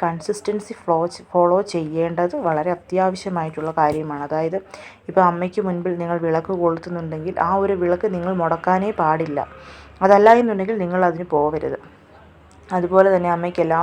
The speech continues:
ദിവസവും നിവേദ്യം വെക്കുന്നവരായിരുന്നുണ്ടെങ്കിൽ അതും എല്ലാ ദിവസവും ചെയ്യണം. അതും ഇടയ്ക്ക് വെച്ച് മുടക്കാൻ പാടില്ല. അതുമാത്രവുമല്ല, അമ്മയെ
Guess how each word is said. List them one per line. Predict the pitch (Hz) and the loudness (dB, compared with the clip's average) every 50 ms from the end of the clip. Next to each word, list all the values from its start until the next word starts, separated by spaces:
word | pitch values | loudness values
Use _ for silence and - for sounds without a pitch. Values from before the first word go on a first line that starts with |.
| 190 208 208 | 2 2 2
ദിവസവും | 202 190 190 190 190 185 185 180 | 2 0 2 0 0 -2 0 -2
നിവേദ്യം | 175 165 175 180 185 175 208 208 196 | -2 0 0 0 2 0 0 -2 -2
വെക്കുന്നവരായിരുന്നുണ്ടെങ്കിൽ | 175 175 175 175 180 180 185 175 170 165 165 170 165 180 180 180 180 170 165 156 165 160 165 208 - - - - - - - - - - - 175 | -2 -2 -2 -2 0 0 0 2 2 0 0 -2 -4 -6 -6 -4 -4 -4 -6 -6 -6 -6 -6 -8 -8 -8 -12 -18 -18 -16 -14 -14 -12 0 2 2
അതും | 175 190 254 349 - - | 4 4 2 -2 -4 -4
എല്ലാ | 175 170 175 175 185 233 233 | -2 0 2 2 4 4 4
ദിവസവും | 202 185 185 - 180 175 180 180 - | 2 2 0 -2 -4 -4 -4 -4 -6
ചെയ്യണം. | 175 160 160 156 151 - - 170 | -4 -4 -2 -2 -4 -4 -4 -4
അതും | 175 175 208 214 196 | -4 -2 -2 -2 -2
ഇടയ്ക്ക് | 175 160 175 - - 190 190 | -2 -2 -2 -4 -4 -2 -2
വെച്ച് | 185 180 - 294 294 - - 180 | -2 -2 -2 -4 -4 -4 -4 0
മുടക്കാൻ | 175 180 165 - 180 180 190 185 175 | 2 2 2 4 2 2 2 2 0
പാടില്ല. | 160 156 160 156 156 151 156 - - - - - - - - - - 170 | 0 0 -2 -4 -6 -6 -8 -10 -10 -14 -20 -20 -18 -18 -18 -2 2 2
അതുമാത്രവുമല്ല, | 180 185 180 175 170 165 165 180 185 202 208 202 175 160 160 151 - - 160 | 4 4 4 2 0 0 2 2 0 2 2 0 -2 0 0 0 0 -2 -4
അമ്മയെ | 165 170 180 185 196 220 | -4 -4 -4 -4 -4 -6